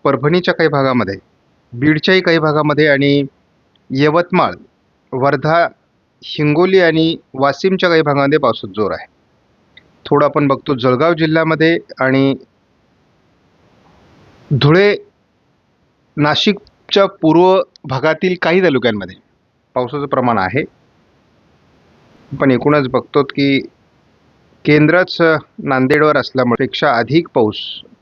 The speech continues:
अतिवृष्टीचा पाऊस या ठिकाणी आपल्याला बघायला मिळाला. ढगफुटी सदृश्य पाऊस बघायला मिळालेला आहे नांदेड जिल्ह्यामध्ये. नांदेडकर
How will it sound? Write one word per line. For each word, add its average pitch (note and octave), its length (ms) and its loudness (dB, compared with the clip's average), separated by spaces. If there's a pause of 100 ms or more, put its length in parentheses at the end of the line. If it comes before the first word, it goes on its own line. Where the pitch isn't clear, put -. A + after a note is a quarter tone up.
(880)
अतिवृष्टीचा G3+ 680 0
पाऊस D#3+ 380 0
या D3 80 4
ठिकाणी C#3+ 360 0
आपल्याला C3+ 220 0
बघायला B2+ 340 0
मिळाला. C3 380 2 (140)
ढगफुटी D3+ 380 -4
सदृश्य D3+ 420 -2
पाऊस B2+ 240 0
बघायला B2+ 320 0
मिळालेला B2 320 0
आहे B2+ 100 2
नांदेड A#2 360 0
जिल्ह्यामध्ये. B2 440 0 (920)
नांदेडकर D3 500 0